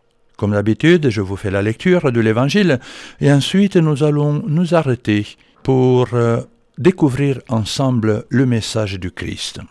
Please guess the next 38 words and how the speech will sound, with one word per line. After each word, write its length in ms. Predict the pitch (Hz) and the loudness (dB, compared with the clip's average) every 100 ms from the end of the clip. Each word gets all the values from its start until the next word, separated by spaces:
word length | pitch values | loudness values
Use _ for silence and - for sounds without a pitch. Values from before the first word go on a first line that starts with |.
| _ _ _ _ | _ _ _ _
Évangile 440 | 180 196 185 208 175 | 4 4 4 4 2
de 80 | 143 | 2
Jésus-Christ 680 | 131 117 110 - - - | 0 -2 -4 -2 -2 -2
selon 420 | 120 131 117 117 107 | -2 0 0 0 -2
saint 220 | - 123 | -2 -2
Matthieu. 480 | 101 92 - 82 80 _ _ - | -2 -6 -10 -12 -12 _ _ -2
En 120 | 117 | 0
ce 140 | - | 0
temps-là, 540 | 233 147 104 123 165 - _ _ _ - | 2 2 2 0 -2 -6 _ _ _ -2
Jésus 360 | 123 131 123 185 | 2 2 2 2
disait 400 | 151 120 131 - | 0 0 0 0
à 120 | 110 | -4
ses 160 | 104 123 | -4 -2
disciples, « 580 | 104 - 107 90 90 92 - _ _ _ _ | -4 -2 -4 -4 -8 -8 -14 _ _ _ _
Vous 300 | 113 117 120 | -4 0 2
êtes 140 | 196 185 | 4 4
le 180 | 143 127 | 2 0
sel 340 | - 190 151 | 2 2 2
de 100 | 117 | 2
la 160 | 113 107 | 0 0
terre, 520 | 143 139 107 95 90 _ _ _ _ 135 | 0 0 0 -4 -12 _ _ _ _ -2
mais 120 | 113 | -2
si 160 | - | 0
le 140 | 135 131 | 2 2
sel 400 | - 156 139 117 | 2 2 4 2
devient 320 | 110 107 107 | 0 0 -2
fade, 420 | - 117 110 104 - _ _ _ - | 0 0 0 -4 -10 _ _ _ 2
comment 280 | 202 240 | 6 6
lui 200 | 175 120 | 6 4
rendre 320 | 113 110 98 98 | 4 2 0 0
de 80 | |
la 140 | 95 95 | 0 0
saveur ? 500 | - 95 92 92 92 - _ _ _ - | 0 0 0 -4 -8 -14 _ _ _ -2
Il 120 | 123 | 4
ne 80 | 127 | 4
vaut 160 | 104 110 | 4 0
plus 220 | - 190 | 2 2
rien. 360 | 151 139 107 | 4 2 2